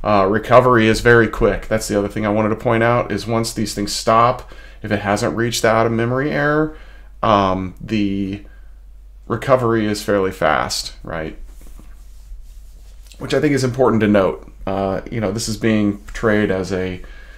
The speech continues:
catastrophic, you know, event horizon,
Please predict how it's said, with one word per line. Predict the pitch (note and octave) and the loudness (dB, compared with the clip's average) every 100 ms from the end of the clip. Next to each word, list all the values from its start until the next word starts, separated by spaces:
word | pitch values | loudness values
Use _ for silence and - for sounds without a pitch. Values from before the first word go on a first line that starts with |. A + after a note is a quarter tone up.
| - - | -18 -12
catastrophic, | - A2 G#2+ - - G#2+ G2 F#2+ F#2+ F#2 - - - - - - - | 2 4 4 0 0 4 4 4 -2 -4 -6 -16 -18 -20 -20 -20 -18
you | - | -12
know, | F2+ F2 - | -10 -10 -10
event | F#2+ G#2 - | -4 -2 -2
horizon, | G#2+ F#2+ F#2 F#2 F#2+ F#2 F2+ E2+ | -2 0 2 2 0 -2 -4 -6